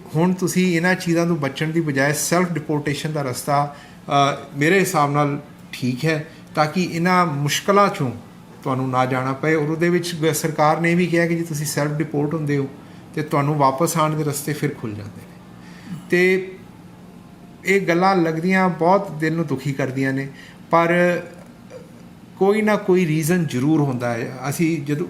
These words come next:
ਪਹਿਲੀ ਵਾਰੀ ਖਬਰ ਪੜ੍ਹਦੇ ਹਾਂ, ਸੁਣਦੇ ਹਾਂ, ਤਾਂ ਇਹਦਾ ਲੱਗਦਾ ਹੈ ਕਿ ਯਾਰ, ਇਹ ਬਿਲਕੁਲ ਹੀ ਨਾ-, ਨਾਇਨਸਾਫੀ ਹੋਈ ਹੈ। ਔਰ ਮੈਂ ਸਮਝਦਾ ਕਿ ਹੈ ਨਾਇਨਸਾਫੀ ਵੀ,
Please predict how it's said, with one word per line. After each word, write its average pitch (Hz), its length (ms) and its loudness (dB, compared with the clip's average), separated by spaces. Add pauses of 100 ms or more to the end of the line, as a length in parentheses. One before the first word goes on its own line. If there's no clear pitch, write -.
(120)
ਪਹਿਲੀ 175 240 4
ਵਾਰੀ 175 160 4
ਖਬਰ 160 300 2
ਪੜ੍ਹਦੇ 156 460 0
ਹਾਂ, 147 100 0
ਸੁਣਦੇ 143 360 -2
ਹਾਂ, 156 100 0
ਤਾਂ 151 80 0
ਇਹਦਾ 147 140 0
ਲੱਗਦਾ 143 280 0
ਹੈ 143 60 0
ਕਿ 143 100 -4
ਯਾਰ, 139 220 0
ਇਹ 139 100 2
ਬਿਲਕੁਲ 135 460 -4
ਹੀ 139 240 0 (360)
ਨਾ-, 139 260 -4
ਨਾਇਨਸਾਫੀ 139 600 0
ਹੋਈ 135 220 2
ਹੈ। 151 60 2
ਔਰ 156 80 0
ਮੈਂ 165 200 0
ਸਮਝਦਾ 202 380 0
ਕਿ 185 100 0
ਹੈ 185 200 2
ਨਾਇਨਸਾਫੀ 147 640 -2
ਵੀ, 196 180 0